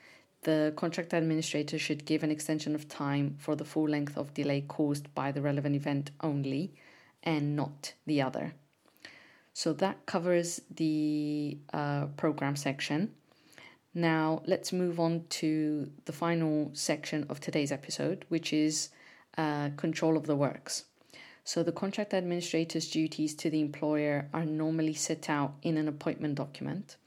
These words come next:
Uh, I expanded on the contract administrator's duties in episode thirty-six, if you want to learn more about the C A's role and duties. So the contract administrator has one of the most,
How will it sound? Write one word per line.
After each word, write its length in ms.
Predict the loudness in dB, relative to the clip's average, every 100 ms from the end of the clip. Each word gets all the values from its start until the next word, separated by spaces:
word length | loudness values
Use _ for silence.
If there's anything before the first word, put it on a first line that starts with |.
| _ -20 -20 -20 -12 -2
Uh, 200 | -2 0
I 120 | 0
expanded 720 | 0 0 0 0 2 2 0 -2
on 280 | -2 0 0
the 80 | -2
contract 360 | -4 -4 -4
administrator's 680 | -2 0 0 0 -2 -2 -6
duties 440 | -4 -4 -2 -2 0
in 280 | 2 0 -2
episode 420 | -6 -4 -4 -6
thirty-six, 880 | -4 -4 -4 -8 -8 -4 -4 -6 -8 -6
if 160 | -4
you 60 | -2
want 140 | -2
to 80 | 0
learn 200 | -2 -2
more 200 | -2 -4
about 360 | -4 -4 -4 -6 -14 _ _ -6
the 80 |
C 260 | -4 0 0
A's 140 | 0
role 220 | -2 -2 -2
and 140 | -4
duties. 580 | -4 -6 -6 -8 -8 -12 _ -20 _ _ _ _ _ -20 -20 -20 -16
So 220 | -2 0
the 80 | 2
contract 440 | 0 -4 -4 -6
administrator 540 | -4 0 0 0 -2 -2
has 200 | -4 -2
one 100 | -4
of 120 | -2
the 60 | 0
most, 520 | 0 0 -4 -10